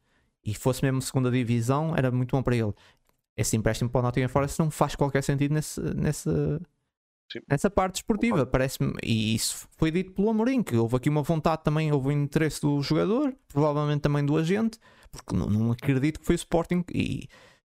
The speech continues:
Speaker 1: óbvio que não foi o Sporting que procurou esse negócio, não, não fazia sentido nenhum. Mas pronto, mais alguma coisa que queiras dizer?
Speaker 2: Ah, não, concordo, concordo com a análise.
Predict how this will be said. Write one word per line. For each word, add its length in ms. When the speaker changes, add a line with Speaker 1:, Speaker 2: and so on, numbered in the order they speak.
Speaker 1:
óbvio 240
que 80
não 80
foi 120
o 20
Sporting 340
que 100
procurou 520
esse 180
negócio, 420
não, 100
não 140
fazia 240
sentido 340
nenhum. 240
Mas 160
pronto, 380
mais 160
alguma 160
coisa 180
que 140
queiras 320
dizer? 340
Speaker 2:
Ah, 120
não, 220
concordo, 440
concordo 400
com 120
a 20
análise. 440